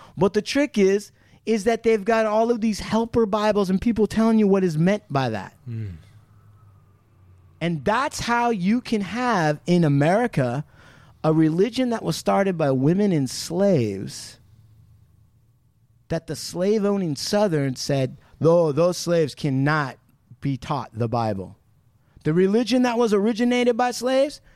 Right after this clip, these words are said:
Speaker 1: we can't let these slaves hear it 'cause then they're gonna go nuts and, and everything's gonna change.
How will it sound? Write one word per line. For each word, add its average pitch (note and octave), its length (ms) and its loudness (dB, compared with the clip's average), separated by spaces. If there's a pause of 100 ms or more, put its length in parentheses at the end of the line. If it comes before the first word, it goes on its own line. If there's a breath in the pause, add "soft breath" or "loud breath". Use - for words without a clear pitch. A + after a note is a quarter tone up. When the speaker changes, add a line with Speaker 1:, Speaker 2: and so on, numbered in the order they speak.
(180 soft breath)
Speaker 1:
we E3+ 100 0
can't G3+ 240 0
let A2 340 -4
these C4 260 4
slaves C#3+ 400 0
hear C3 180 2
it - 160 -4
'cause C3+ 180 0
then C#3+ 400 2
they're F3+ 180 2
gonna E3 160 0
go C3 140 -2
nuts C3+ 360 0
and, C3 300 0
and C3 300 0
everything's C#3+ 380 2
gonna B2+ 160 -2
change. - 600 -6